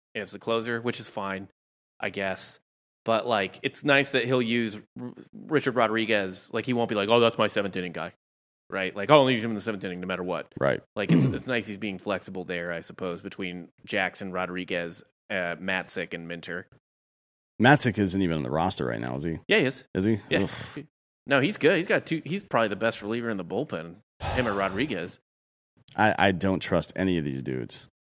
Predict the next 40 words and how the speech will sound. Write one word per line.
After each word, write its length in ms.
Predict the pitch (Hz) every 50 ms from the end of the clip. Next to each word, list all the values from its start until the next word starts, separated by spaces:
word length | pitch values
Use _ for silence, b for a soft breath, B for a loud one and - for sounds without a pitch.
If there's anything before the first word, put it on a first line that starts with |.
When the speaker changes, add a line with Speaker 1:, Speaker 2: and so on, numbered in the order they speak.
| _ _ -
Speaker 1:
That's 200 | 113 120 - -
our, 160 | 143 131 123
that's 240 | - - 131 147 -
our 300 | 170 160 156 - - - _ _ _ _ _ _ _ _ -
Achilles 320 | - - - 160 151 135 -
heel 260 | 156 127 92 98 110 - _
for 120 | - - 107
sure, 260 | - - 113 92 82
is 340 | 82 80 82 85 - - - _ _ _ _
the 80 | - -
fucking 320 | - 113 113 - 101 98
bullpen. 400 | 98 104 101 - - 82 65 85 _ _ _ _ _ _ _ _ _ _ _
It's 60 | - 208
a 60 | 90
fucking 300 | - - 123 - - 101
Speaker 2:
Hmm. 40 | 104
Speaker 1:
nightmare. 440 | - - 151 131 90 76 90 98 - _ _ _ _ _ _ _ _ _ _ _ _ _ _ _ _ _ _ _ _ _ _ _ _ _ -
You 80 | 113
just 160 | 113 127 117 -
gotta 180 | 156 131 123
hope, 240 | 120 127 123 113 -
like, 180 | 120 101 95 -
Fried 300 | - - 123 110 110 104
and 80 | 107 101
Morton 300 | 98 98 98 92 95 98
throw 180 | - 92 87
seven. 380 | 85 - - 76 73 67 78 - _ _ _ - _ _ _ _ _ _ _ _ -
Speaker 2:
I 40 | - 110
mean, 260 | 120 120 117 - - _ -
Speaker 1:
And 180 | 101 107 104 - -
Speaker 2:
I, 220 | - 113 123 - - - _ _ - - - - - -
Matzik 460 | 98 107 110 123 135 - - 110 87
hasn't 300 | - 107 101 90 90 87
given 180 | 85 92 90 85
up 100 | 78 -
a 20 | 69
run 220 | 71 78 76 65
in 80 | 60 62
a 40 |
while. 420 | 62 65 64 60 55 50 50 -